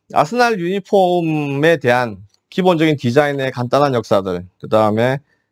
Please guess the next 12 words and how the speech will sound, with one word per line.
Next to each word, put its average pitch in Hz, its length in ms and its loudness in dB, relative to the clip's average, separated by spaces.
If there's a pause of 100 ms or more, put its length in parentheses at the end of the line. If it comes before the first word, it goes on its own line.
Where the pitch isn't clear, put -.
(160)
아, 92 440 -2
아스날 151 260 2
유니폼이, 131 680 -2 (240)
어, 87 240 -6
보여주는 123 640 2
특징들, 101 560 0 (240)
그다음에 110 480 2 (340)
새 - 140 0
어센틱 151 460 0
유니폼이 127 480 0
갖고 113 340 2
있는 143 360 0